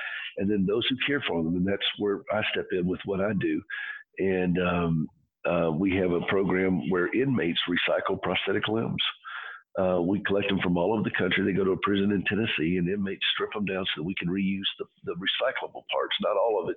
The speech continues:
can be, but s-, a lot of it can be. The knees, the feet, the pylon, the screws, the adapters, socks, belts, systems, all that kind of stuff. <coughs> excuse me, then we'll send all that over there to, uh, West Africa, and then, um, we'll purchase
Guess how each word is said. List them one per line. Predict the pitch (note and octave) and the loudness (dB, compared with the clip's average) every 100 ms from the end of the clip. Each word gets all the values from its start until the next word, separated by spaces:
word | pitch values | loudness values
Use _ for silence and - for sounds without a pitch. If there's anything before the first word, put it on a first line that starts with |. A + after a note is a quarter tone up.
| - | -2
can | F#2+ E2+ | -2 -2
be, | - F#2+ | -2 -2
but | |
s-, | F2+ - - | -4 -6 -4
a | E2+ | 0
lot | D#2 | 0
of | B2 | 0
it | F#2 C3 | -2 -4
can | D#3 | -2
be. | C3+ C#2 | -4 -4
The | E2 | 0
knees, | F#2+ A#2+ E2+ - | 0 2 0 -4
the | E2+ | -4
feet, | A#2 F#2 | -2 -2
the | - | -4
pylon, | - A2+ F2+ D2+ | -2 0 0 0
the | |
screws, | - A2 A2 E2 | -2 0 0 0
the | E2 | 0
adapters, | A2 A#2 - D#2 - - - - - - - - - B2+ | 0 0 0 -2 -4 -4 -6 -6 -10 -12 -14 -8 -2 0
socks, | A#2 - - - | 0 0 -2 -2
belts, | G2 B2+ F2 - - | 0 2 0 0 0
systems, | A2 - F2 - | 0 0 -2 0
all | A2+ | 2
that | A2 G#2 | 0 0
kind | F#2 | 0
of | - | 0
stuff. | A2+ F#2 - - - - - - | 0 0 -2 -6 -6 -8 -14 -4
<coughs> | - G#4 - - C5+ | 0 2 2 2 0
excuse | - - C#3+ A#2 | 0 -2 0 2
me, | F#2+ | 4
then | G#2 | 2
we'll | A2 - | 2 0
send | A#2 G#2 | 2 2
all | B2 | 4
that | B2+ B2 | 2 2
over | A#2 G#2 | 2 2
there | F2 F2 - - - - - - | 2 2 0 -2 -2 -4 -4 0
to, | G#2 F#2+ F#2+ | 2 4 4
uh, | F2 | 2
West | F2+ G#2 - | 2 0 0
Africa, | E2+ E2 E2+ A2 A#2+ - - - - F#2+ | -2 0 -2 -2 -2 -4 -8 -10 -6 0
and | F#2+ F2+ E2 | 2 4 4
then, | F#2 F#2 F#2+ | 4 4 2
um, | F2+ F2+ E2+ F#2 | 2 2 2 2
we'll | F#2+ - | 0 0
purchase | A#2 A2 | 0 2